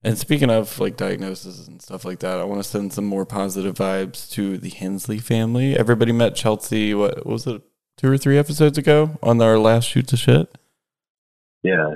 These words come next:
Speaker 1: Um, her mother-in-law, Tracy Hensley, is, has been diagnosed with leukemia and is going through chemo and all this crazy stuff right now. So if you guys would donate, it would be wonderful. She has a GoFundMe. We'll post all the links in our social media and stuff, but I just wanted to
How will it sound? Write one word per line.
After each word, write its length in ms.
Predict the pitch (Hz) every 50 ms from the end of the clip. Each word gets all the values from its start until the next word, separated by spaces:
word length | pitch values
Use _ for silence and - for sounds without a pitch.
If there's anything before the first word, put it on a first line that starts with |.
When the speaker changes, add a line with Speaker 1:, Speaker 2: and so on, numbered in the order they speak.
| - -
Speaker 1:
Um, 520 | - 110 110 104 101 104 104 104 - - - _ _ _ _ _ _ _ -
her 420 | - 120 123 123 123 123 120 110 104
mother-in-law, 720 | 107 113 113 110 113 107 104 104 98 95 95 92 85 87
Tracy 380 | - - - 101 98 - - 90
Hensley, 420 | 98 90 87 87 85 87 85 82 78
is, 580 | - 67 82 85 85 90 87 - - - - _ - 73
has 200 | 95 87 76 -
been 200 | - 104 87 90
diagnosed 540 | - 85 85 85 73 82 85 85 - - -
with 180 | 82 78 -
leukemia 720 | 87 90 85 - - - 87 85 87 85 85 85 87 85 -
and 140 | 78 80 80
is 220 | 80 85 - -
going 260 | - - 98 92 98 92
through 220 | - 92 95 90
chemo 560 | - - 107 104 104 101 98 98 98 98 98 95
and 180 | 95 - 101 _ _ _ _ _ _ _ _ _ _ _ _ _ _ _ _ _ _ -
all 160 | 117 120 117
this 200 | 107 110 107 -
crazy 340 | - - 123 113 107 107 107
stuff 360 | 107 - - 117 110 110 -
right 160 | 113 110 107
now. 220 | - 107 107 101 101
So 160 | 101 - 110
if 140 | 107 101 -
you 60 | 110
guys 260 | 101 107 104 104 98 101
would 220 | 104 98 95 95 _ _ _ _ _ _ _ _ _ _ _ _ _ _ _ _ _ _ _ _ _ -
donate, 480 | 117 113 120 123 127 131 131 135 135 - -
it 100 | - 101
would 180 | 98 101 -
be 160 | - 98 95 90
wonderful. 600 | 90 92 95 98 98 90 90 92 - - 92 90
She 160 | - - 101
has 120 | 101 90
a 60 | 98
GoFundMe. 760 | 87 - 104 101 98 - - 101 101 98 98 101 98 98 98
We'll 280 | 92 92 95 98 98 92
post 400 | - - - 107 104 92 - -
all 100 | 95 92
the 100 | 85 92
links 300 | 92 90 87 90 - -
in 80 | 95
our 200 | 92 87 87 87
social 360 | 90 - - 92 90 - - 85
media 380 | 87 90 90 - 87 90 -
and 140 | 87 85 82
stuff, 360 | - - - 87 90 87 -
but 120 | - 82 82
I 80 | 85
just 180 | 90 87 - -
wanted 200 | 92 82 69 -
to 140 | - -